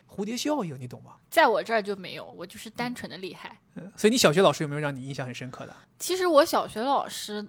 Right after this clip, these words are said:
Speaker 2: 老师们并没有让我印象特别深刻。但是呢，小学的时候，我不知道你有没有印象，就是那个时候有实习老师过来到我们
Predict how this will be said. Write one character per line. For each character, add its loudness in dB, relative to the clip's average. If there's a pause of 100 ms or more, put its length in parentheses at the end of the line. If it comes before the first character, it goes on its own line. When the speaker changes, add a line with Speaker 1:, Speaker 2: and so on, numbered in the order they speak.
(100)
Speaker 2:
老 -2
师 -6
们 -2
并 -4
没 -10
有 -6
让 -6
我 -8
印 -14
象 -14
特 -14
别 -12
深 -18
刻。 -16 (320)
但 6
是 -4
呢， 0
小 0
学 -4
的 -2
时 -8
候， 2 (240)
我 0
不 -4
知 -2
道 4
你 -2
有 0
没 -8
有 -2
印 -6
象， -8
就 -8
是 -2 (280)
那 -2
个 0
时 -8
候 2
有 -4
实 -4
习 -4
老 4
师 -10 (280)
过 4
来 -6 (300)
到 4
我 -2
们 -12